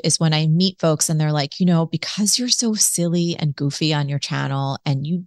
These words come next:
dance and you are unapologetically you in all of these kind of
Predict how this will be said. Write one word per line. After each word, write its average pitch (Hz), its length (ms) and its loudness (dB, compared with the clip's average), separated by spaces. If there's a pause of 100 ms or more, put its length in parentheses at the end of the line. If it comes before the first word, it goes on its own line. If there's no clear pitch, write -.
dance 160 540 2
and 151 100 2
you 147 120 0
are 135 200 -2
unapologetically 156 1040 -2
you 139 420 -2
in 127 200 -4
all 180 320 2
of 185 140 -2
these 165 240 0
kind 151 240 -2
of 139 120 -2